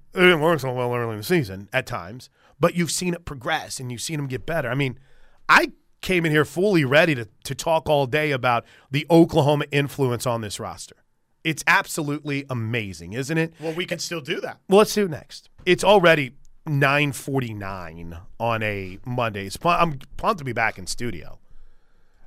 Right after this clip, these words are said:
Speaker 1: And it's nice to see that Undisputed is debating Kyrie Irving's future.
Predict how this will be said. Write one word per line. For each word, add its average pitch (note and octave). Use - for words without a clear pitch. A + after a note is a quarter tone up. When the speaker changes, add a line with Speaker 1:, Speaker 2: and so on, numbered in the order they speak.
Speaker 1:
And C#3+
it's C#3+
nice E3+
to E3
see D3+
that B2
Undisputed C#3
is A#2+
debating B2+
Kyrie B2+
Irving's A2
future. E2